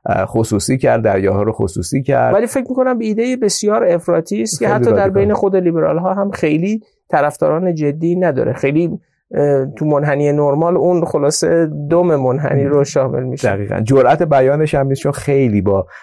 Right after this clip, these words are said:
Speaker 1: فاصله. اما حالا عرضم اینه که کاملاً قابل دفاع است. یعنی آدم میخونه با اینکه خیلی غیر متعارف است حتی برای کسی که علاقه‌ای هم به این بحثا داره، ولی می‌بینه که نه، یه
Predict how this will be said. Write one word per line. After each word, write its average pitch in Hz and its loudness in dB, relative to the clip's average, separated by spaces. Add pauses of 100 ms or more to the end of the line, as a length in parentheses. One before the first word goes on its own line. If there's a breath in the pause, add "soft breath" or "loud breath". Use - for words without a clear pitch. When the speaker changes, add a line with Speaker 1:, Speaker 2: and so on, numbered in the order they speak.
(120)
Speaker 1:
فاصله. 107 -2
اما 170 0
حالا 135 2
عرضم 165 2
اینه 170 0
که 160 0
کاملاً 143 0
قابل 120 2
دفاع 107 0
است. 82 -6
یعنی 104 -2
آدم 98 0
میخونه 107 0
با 113 0
اینکه 120 -4
خیلی 120 -2
غیر 104 0
متعارف 101 -2
است 107 -2
حتی 104 -2
برای 104 0
کسی - -4
که 95 2
علاقه‌ای 104 2
هم 104 0
به 101 0
این 101 -2
بحثا 98 -2
داره، 101 0 (400 loud breath)
ولی 123 -2
می‌بینه 120 0
که 131 2 (460)
نه، 123 -2 (480)
یه 113 -2